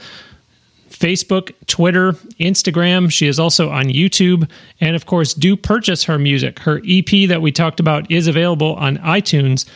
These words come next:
Plus, you will want to keep up with Chelsea online to see where and when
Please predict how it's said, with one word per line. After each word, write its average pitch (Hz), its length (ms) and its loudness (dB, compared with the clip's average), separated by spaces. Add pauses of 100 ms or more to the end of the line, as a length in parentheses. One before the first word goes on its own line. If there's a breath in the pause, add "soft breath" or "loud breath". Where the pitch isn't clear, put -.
(280 loud breath)
Plus, 185 280 0
you 175 80 4
will 160 140 2
want 165 160 2
to 160 40 0
keep 170 240 0
up 156 160 -2
with 156 140 -2
Chelsea 165 420 0
online 151 460 0
to 139 100 -2
see 151 240 2
where 156 380 0
and 147 300 0
when 156 340 2